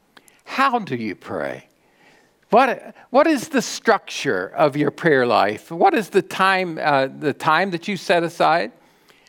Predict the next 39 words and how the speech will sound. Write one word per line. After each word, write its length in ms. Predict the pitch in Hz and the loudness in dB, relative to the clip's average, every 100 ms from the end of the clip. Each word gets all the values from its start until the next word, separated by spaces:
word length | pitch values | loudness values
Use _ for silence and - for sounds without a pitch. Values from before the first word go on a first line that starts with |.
| _ _ - | _ _ -2
And 420 | 220 214 202 170 - | 2 2 0 -6 -10
how 320 | - 220 226 | -2 0 0
do 120 | 185 | -2
you 200 | 165 143 | -4 -4
pray? 460 | - 139 120 139 196 | 0 2 2 2 0
And 120 | 147 | -2
do 80 | 170 | -2
you 200 | 185 165 | 0 -2
structure 760 | - - 190 196 - - 165 | -6 0 2 2 -2 -6 2
it 120 | 147 156 | 2 2
in 100 | 143 | -2
a 40 | |
certain 500 | - 160 151 147 147 | -2 -2 -2 -4 0
way 180 | 123 120 | 0 2
in 80 | 113 | 0
your 120 | 107 | -2
life 540 | 95 85 190 - - _ _ _ _ - | -2 -4 -8 -14 -20 _ _ _ _ -2
so 220 | - 190 | 2 4
that 260 | 180 175 202 | 2 2 2
you're 300 | 190 190 175 | 4 4 0
thorough 760 | - 277 294 220 131 107 95 - _ _ | 0 2 2 2 2 0 -6 -16 _ _
in 220 | - 175 | 0 2
your 180 | 180 175 | 4 2
time 320 | 165 165 143 | 0 -2 -2
of 120 | 151 - | -4 0
prayer? 360 | 202 139 101 - - - - | 2 2 -2 -12 -20 -10 -2
And 200 | 226 247 | 2 2
then 300 | 240 214 180 | 2 0 2
the 100 | 214 | 2
next 300 | 226 226 - | 2 -2 0
question 340 | 208 185 190 | 0 2 2
I 100 | 170 | 2
would 180 | 156 147 | 2 -2
wanna 320 | 156 175 160 | -2 0 0
ask 380 | - 170 165 - | 0 -2 -2 0
you 80 | 147 | 0
is, 160 | 139 | 0
I, 360 | 160 151 139 139 | -2 -2 -2 -6
is 460 | 82 135 160 151 | -8 -2 -2 -4